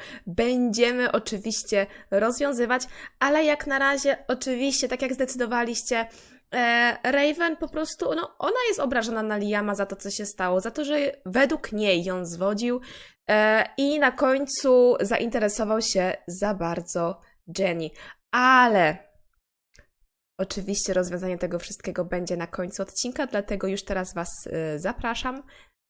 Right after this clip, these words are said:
Natomiast, e, zaczynamy rozgrywkę zwykłego dnia.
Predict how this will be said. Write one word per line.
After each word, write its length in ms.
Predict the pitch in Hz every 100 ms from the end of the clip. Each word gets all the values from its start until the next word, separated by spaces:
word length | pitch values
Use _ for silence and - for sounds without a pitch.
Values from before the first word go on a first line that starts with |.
| _
Natomiast, 800 | 208 381 494 466 427 392 - -
e, 520 | 320 302 311 302 294 277
zaczynamy 920 | 294 320 - 339 294 294 302 269 277
rozgrywkę 580 | 269 240 214 285 - 262
zwykłego 480 | 233 220 277 254 262
dnia. 300 | 220 202